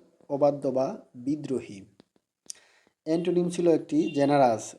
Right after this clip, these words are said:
জেনারাস এর অ্যান্টোনিম কি? জেনারাস শব্দের অর্থ হচ্ছে উদার। তাহলে অপশনগুলো ছিল ক্রুয়েল, নিষ্ঠুর, হার্শ, কঠোর বা রুড, ফ্রেন্ডলি, বন্ধুসুলভ, স্টিনজি, কৃপণ। তাহলে উদার এর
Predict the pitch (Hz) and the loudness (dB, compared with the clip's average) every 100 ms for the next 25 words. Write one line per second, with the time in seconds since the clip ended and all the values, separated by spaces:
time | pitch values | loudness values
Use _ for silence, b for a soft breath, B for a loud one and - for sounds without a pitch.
0 | _ 139 143 151 160 - 156 143 139 135 | _ -6 0 0 0 -2 -4 -2 -4 -4
1 | 127 - 117 113 143 151 165 165 - 165 | -6 -6 -8 -4 0 2 0 -2 -8 -4
2 | 160 143 143 147 147 139 127 107 95 87 | -2 -2 -4 -8 -6 -6 -4 -6 -6 -10
3 | _ _ b b b - 190 151 190 - | _ _ b b b -12 -4 -2 -4 -8
4 | _ - 135 160 160 160 165 175 170 165 | _ -10 -6 -2 2 2 2 0 -6 -2
5 | 156 151 117 95 110 143 - - 156 160 | 4 4 4 -2 -8 -8 -8 0 0 0
6 | - _ _ _ 127 139 139 - - - | -4 _ _ _ 0 2 0 -8 -18 -6
7 | 160 - 160 151 127 131 151 196 240 - | -6 -2 0 2 2 4 4 4 0 -12
8 | _ _ _ - 147 151 147 120 117 151 | _ _ _ -4 0 2 2 0 0 0
9 | 151 147 143 151 180 190 B B - - | 0 0 2 4 4 0 B B -20 -10
10 | 170 165 160 135 120 - 147 135 104 107 | -2 0 0 -4 -4 -4 -2 -2 -4 -10
11 | b b b 151 156 175 170 156 165 196 | b b b -2 -2 0 4 6 6 4
12 | - - _ 151 151 147 | -4 -20 _ 4 4 4